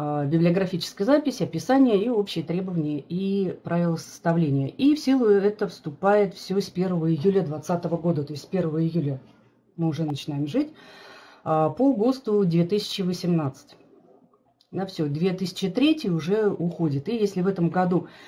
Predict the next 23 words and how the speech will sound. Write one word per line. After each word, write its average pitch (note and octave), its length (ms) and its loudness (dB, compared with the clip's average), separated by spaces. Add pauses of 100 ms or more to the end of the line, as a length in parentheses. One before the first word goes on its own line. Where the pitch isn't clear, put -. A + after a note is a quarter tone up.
(100)
при G3+ 140 4
оформлении F#3 880 2
студенческих F3 800 -2
работ, F3 440 0 (460)
а, C3+ 240 -2
ещё E3+ 420 0
были, D#3 460 0 (240)
а, C3+ 240 -2
допуски D#3 600 2
по D#3+ 300 2
новому F#3+ 400 6
госту, D#3+ 360 -2
по C#3 160 -6
старому F3 500 2
госту, D3 380 -8 (340)
то E3+ 240 2
теперь G#3 380 2
уже G#3 580 0
целиком F#3+ 500 2
и F3 40 -2
полностью C4+ 440 4
переходим F3 600 2
на F#3+ 320 0